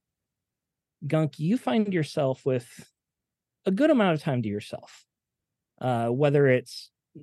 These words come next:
now while the ships are being repaired at sea or after they've beached and camp is being set up, uh, you find a moment to yourself. And what are you doing here?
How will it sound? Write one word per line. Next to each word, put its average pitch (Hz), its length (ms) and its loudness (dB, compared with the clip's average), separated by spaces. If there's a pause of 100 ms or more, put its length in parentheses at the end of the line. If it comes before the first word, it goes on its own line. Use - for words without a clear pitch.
(100)
now 131 400 2
while 127 460 0
the 123 280 -4
ships - 480 -6 (100)
are 113 640 0 (180)
being 135 300 0
repaired 120 400 0
at 117 160 -4
sea 170 260 -2
or 170 240 0
after 147 380 0
they've 127 280 0
beached 139 440 -4
and 117 340 -2
camp 135 260 -4
is 135 120 -6
being 127 240 -2
set 120 260 -4
up, 113 180 -4 (640)
uh, 120 100 0
you 127 160 0
find 214 260 2
a 165 40 4
moment 131 400 4
to - 120 -8
yourself. 101 720 -6
And 131 220 0
what 170 220 2
are 277 60 0
you 180 220 0
doing 110 380 0
here? - 340 -12